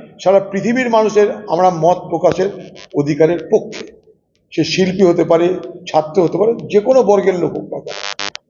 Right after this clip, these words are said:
অর্থাৎ এই তৃণমূলের এই পেঁচার খিচখিচি নিয়ে আমাদের মাথা ব্যথা করার কোনো কারণ নেই।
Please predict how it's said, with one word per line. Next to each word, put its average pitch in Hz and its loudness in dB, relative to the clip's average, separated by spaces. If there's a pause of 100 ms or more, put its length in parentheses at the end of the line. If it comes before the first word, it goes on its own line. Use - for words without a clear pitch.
(220)
অর্থাৎ 175 4
এই 214 -4 (440)
তৃণমূলের 233 2
এই 233 2 (100)
পেঁচার 214 0 (120)
খিচখিচি 214 -8
নিয়ে 196 2 (640)
আমাদের 180 4
মাথা 156 2
ব্যথা 160 2
করার 165 0
কোনো 214 -4
কারণ 101 -6
নেই। 101 -6